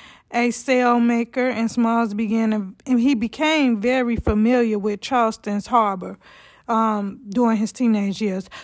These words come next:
So Robert Smalls married Hannah Jones at the age of seventeen. Hannah was an enslaved hotel maid. Um, they married on December twenty-fourth, eighteen fifty-six,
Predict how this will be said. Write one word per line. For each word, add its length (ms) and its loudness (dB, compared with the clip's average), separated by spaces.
So 320 4
Robert 380 4
Smalls 540 4
married 380 4
Hannah 400 2
Jones 420 0
at 160 -4
the 140 -6
age 200 -4
of 80 -4
seventeen. 800 0
Hannah 280 2
was 240 0
an 200 -2
enslaved 840 0
hotel 800 2
maid. 500 0
Um, 360 4
they 140 2
married 420 2
on 160 2
December 380 0
twenty-fourth, 640 0
eighteen 440 -2
fifty-six, 800 -6